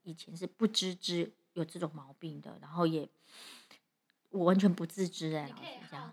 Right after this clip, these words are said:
Speaker 2: 召看谁跟你有一样问题。
Speaker 1: 然后大家组成一个社团，然后可以讨论。
Speaker 2: 讨论谁跟谁其实长得一样。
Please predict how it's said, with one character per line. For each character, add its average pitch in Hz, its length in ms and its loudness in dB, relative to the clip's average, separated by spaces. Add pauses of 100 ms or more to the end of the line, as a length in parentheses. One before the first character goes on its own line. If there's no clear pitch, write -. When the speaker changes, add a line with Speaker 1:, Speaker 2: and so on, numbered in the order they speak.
Speaker 2:
召 220 260 -18
看 240 120 -20
谁 202 280 -20
跟 214 100 -20
你 214 40 -18
有 190 320 -20
一 202 40 -20
样 214 80 -20 (140)
问 208 80 -20
题。 - 60 -20 (680)
Speaker 1:
然 170 140 -4
后 196 100 4
大 202 160 6
家 196 120 10
组 180 200 0
成 160 160 -6
一 165 140 0
个 165 100 2
社 170 300 4
团， - 380 -10
然 170 100 -4
后 202 120 10
可 202 140 6
以 185 80 10
讨 165 240 -2
论。 180 260 4 (280)
Speaker 2:
讨 202 100 -8
论 240 180 -12
谁 196 180 -16
跟 220 180 -10
谁 175 280 -20
其 - 80 -20
实 - 160 -20
长 170 120 -10
得 - 60 -20
一 - 340 -20
样。 185 100 -10